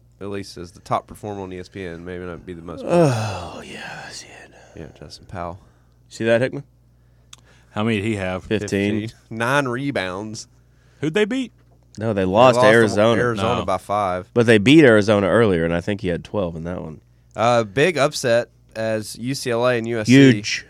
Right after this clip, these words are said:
Speaker 1: played their rivalry game, and the Trojans win seventy-seven sixty-four at home.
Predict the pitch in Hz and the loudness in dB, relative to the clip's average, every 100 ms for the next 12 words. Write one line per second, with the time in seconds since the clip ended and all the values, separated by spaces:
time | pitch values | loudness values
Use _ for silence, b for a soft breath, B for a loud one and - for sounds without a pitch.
0 | _ _ _ _ _ 110 104 117 123 104 | _ _ _ _ _ -4 -4 -2 -4 -2
1 | 110 120 101 92 95 95 95 92 92 - | -2 -2 -6 -8 -8 -10 -8 -10 -12 -8
2 | 139 190 233 85 - - _ _ _ 113 | -2 -2 -2 -12 -20 -20 _ _ _ -8
3 | 104 - 127 143 175 156 147 156 127 135 | -8 -8 -6 -4 -6 -8 -8 -8 -14 -16
4 | - 175 123 139 87 117 131 | -18 -14 -12 -10 -10 -10 -12